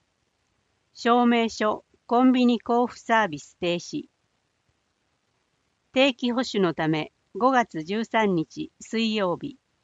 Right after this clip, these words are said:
二十九日金曜日は、コンビニなどでのマルチコピー機を使った証明書交付サービスが停止し、証明書の発行、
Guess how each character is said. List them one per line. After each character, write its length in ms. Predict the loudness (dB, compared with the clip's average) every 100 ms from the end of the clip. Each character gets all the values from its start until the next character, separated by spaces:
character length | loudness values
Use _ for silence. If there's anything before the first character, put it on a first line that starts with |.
| _
二 200 | 0 2
十 240 | 0 -4 -4
九 160 | -2
日 440 | -2 -2 -8 -10 -10 _
金 260 | 2 4
曜 240 | 2 0 -2
日 160 | -2
は、 220 | -2 -4 -10 _ _ _ _ _ _
コ 180 | 2 4
ン 120 | 4
ビ 100 | 4
ニ 140 | 2 2
な 120 | 2
ど 140 | 0
で 120 | 2
の 220 | 2 0 -4 -2
マ 160 | 0
ル 160 | 0 -2
チ 160 | -8 -4
コ 180 | -2
ピ 200 | 0 -4
ー 60 | -4
機 200 | -2 -2
を 100 | -2
使 260 | -8 -4 -4
っ 80 | -4 -4
た 240 | -4 -4 _ -18
証 320 | -2 2 4
明 240 | 4 2 -2
書 280 | -2 -2 0
交 220 | -2 -2
付 100 | -4
サ 220 | -2 0 0
ー 20 |
ビ 100 | -4
ス 160 | -8
が 180 | -6 -6
停 280 | -4 -6 -6
止 180 | -8 -12
し、 300 | -10 -12 -12 _ _ _ _ _
証 320 | -6 2 4 4
明 240 | 4 0
書 180 | 0 0
の 160 | 0
発 200 | -2 -6 _
行、 380 | -4 -2 -2 -6